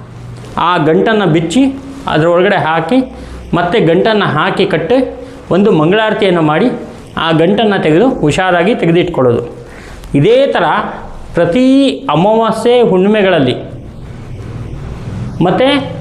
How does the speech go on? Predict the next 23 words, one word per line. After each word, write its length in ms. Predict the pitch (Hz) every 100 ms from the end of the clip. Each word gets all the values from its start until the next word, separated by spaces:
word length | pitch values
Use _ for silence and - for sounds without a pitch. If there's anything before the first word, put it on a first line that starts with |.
| - -
ಈ 220 | 180 185
ಹೇಗಿದ್ರು 580 | 156 170 214 226 226 247
ಭಾದ್ರಪದ 440 | 170 190 233 220
ಮಾಸದಲ್ಲಿ 640 | 208 196 190 180 190 262 262 - - - - - -
ಚೌತಿ 320 | 190 208 220
ದಿನ 180 | 190 233 262
ಮಹಾಗಣಪತಿ 680 | 185 156 175 208 196 - -
ಅಂತ 160 | 180 185
ಇರ್ತೀವಿ. 260 | - 233
ಆ 100 | 185
ಗಣಪತಿಯ 600 | 160 156 - 226 226 214
ಮೂರ್ತಿ 380 | 185 175 226 226
ಏನಾದರೂ 300 | 214 208 202
ನೀವು 180 | 190 170
ಇಡೋ 140 | 190
ಪದ್ಧತಿ 400 | 202 160 190 196
ಇದ್ದರೆ, 440 | 175 139 - - - - - -
ಇಡದೇ 240 | 165 170 294
ಇರೋರು 280 | 269 262
ಬೇಡ, 160 | 185 156 131 - 156
ಇಡೋ 200 | 175 240
ಪದ್ಧತಿ 420 | 208 175 208 185
ಇದ್ದರೆ 500 | 160 240 - -